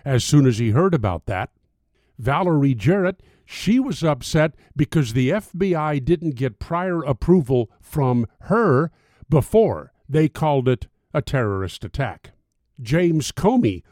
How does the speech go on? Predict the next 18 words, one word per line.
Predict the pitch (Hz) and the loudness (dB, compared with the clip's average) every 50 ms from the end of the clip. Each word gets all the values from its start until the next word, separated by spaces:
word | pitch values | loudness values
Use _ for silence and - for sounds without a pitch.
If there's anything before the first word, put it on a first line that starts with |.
| _ - | _ -2
was | 147 135 - - | -2 -2 -2 -2
called | - - 143 143 135 131 127 | -4 -2 0 0 0 2 2
into | 143 135 127 123 | 2 2 2 0
the | 107 120 | 0 -2
White | 110 123 156 180 151 | -2 -2 -2 -2 -2
House. | 127 135 110 82 - - - | -2 -2 -2 -2 -4 -4 -2
He's | 135 151 120 | -2 -2 -2
the | 120 131 147 | 0 0 0
director | 131 120 160 175 196 226 214 - - 135 120 120 | 2 4 2 2 2 0 -4 -6 -4 -2 0 0
of | 120 110 | 0 0
the | 110 127 127 135 | 0 0 0 0
F | 139 131 - - | 0 -2 -4 -4
B | 123 127 139 | -2 0 0
I, | 165 180 151 104 80 101 - _ _ _ _ _ - - - | 0 -2 -4 -4 -4 -6 -8 _ _ _ _ _ -20 -12 -4
to | - 160 143 | -2 -2 -2
get | 117 107 151 170 180 170 - | 0 0 0 0 0 0 -4
a | 147 139 135 127 123 123 117 - _ _ _ _ _ _ _ _ - 160 | -4 0 0 2 0 0 -2 -6 _ _ _ _ _ _ _ _ -16 -14
dressing | 143 139 147 160 202 196 - - - 180 170 160 160 170 | -8 -6 -2 0 0 0 0 0 0 0 0 2 0 -2